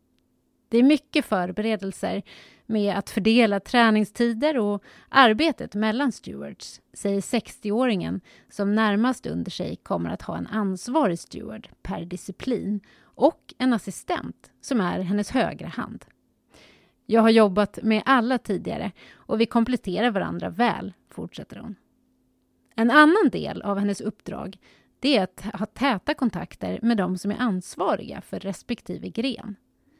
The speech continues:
De ansvarar själva för sportbiten och kommunicerar med organisationen i Tokyo.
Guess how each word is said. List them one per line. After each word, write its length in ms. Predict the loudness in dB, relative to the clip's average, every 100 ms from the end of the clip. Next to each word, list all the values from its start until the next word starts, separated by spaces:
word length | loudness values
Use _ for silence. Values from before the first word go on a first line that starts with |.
| _ _ _ 0
De 160 | 2
ansvarar 720 | 4 4 4 4 4 6 4
själva 480 | 2 2 2 2 0
för 220 | 0 -4
sportbiten 840 | -4 -6 -8 -4 -4 -4 -4 -8 -8 -14 -12
och 260 | -2 2
kommunicerar 720 | 4 6 6 2 0 2 2
med 160 | 2 0
organisationen 920 | 0 0 0 -2 -4 -2 0 0 -2
i 80 | -6
Tokyo. 560 | -4 -2 -4 -8 -14